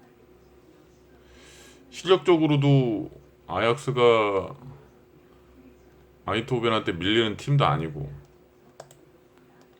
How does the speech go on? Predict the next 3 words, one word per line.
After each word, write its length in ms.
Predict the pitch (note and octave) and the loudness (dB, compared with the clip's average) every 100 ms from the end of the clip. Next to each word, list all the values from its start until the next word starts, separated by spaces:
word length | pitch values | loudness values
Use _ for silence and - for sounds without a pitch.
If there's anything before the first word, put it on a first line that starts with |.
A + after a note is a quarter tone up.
| - - _ _ _ _ _ _ _ _ _ _ | -18 -18 _ _ _ _ _ _ _ _ _ _
열흘을 360 | G#2 D3+ F3+ F3+ | 0 4 4 4
쉬었어요, 380 | D3+ C#3 D3+ B2 | 4 4 4 4
열흘을. 600 | F2+ F2+ E2+ F2 G2 D#2 | 2 0 0 0 -2 -4